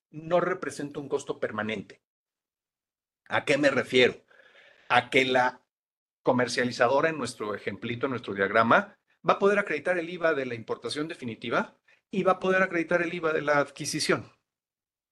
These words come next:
Entonces, no se convierte en un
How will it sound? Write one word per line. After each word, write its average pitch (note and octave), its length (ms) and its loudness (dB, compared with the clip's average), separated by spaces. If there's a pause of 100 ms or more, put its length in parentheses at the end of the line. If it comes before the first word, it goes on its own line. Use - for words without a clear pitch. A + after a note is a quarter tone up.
(960)
Entonces, - 460 2
no D#3 240 2
se - 180 0
convierte C#3 720 4
en C3 220 -4
un D3+ 260 -4